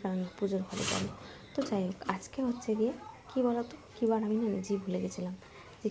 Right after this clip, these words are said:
কী বার পড়েছিল, বোধ হয় বুধবার। তো যাই হোক, প্রথমে সিঁদুরটা করে নিই। আমার এই যে গাছ কৌটোটা দেখছো, এটা কিন্তু আমার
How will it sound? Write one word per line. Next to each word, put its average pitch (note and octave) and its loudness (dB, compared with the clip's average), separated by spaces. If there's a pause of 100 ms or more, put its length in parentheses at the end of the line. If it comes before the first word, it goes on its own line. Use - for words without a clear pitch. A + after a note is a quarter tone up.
কী G#3 4
বার G3 2
পড়েছিল, G#3 -4
বোধ G3+ 2
হয় A#3+ 2
বুধবার। F#3+ -2 (560)
তো - -2
যাই G#3 2
হোক, F#3+ 0
প্রথমে G#3+ 0
সিঁদুরটা G3+ -4
করে F3+ 0
নিই। F#3+ 0 (140)
আমার G#3 -2
এই C4+ 2
যে C4+ 0
গাছ G#3+ -2
কৌটোটা C4 0
দেখছো, A#3 -2
এটা A#3 -2
কিন্তু - -18
আমার C#4 0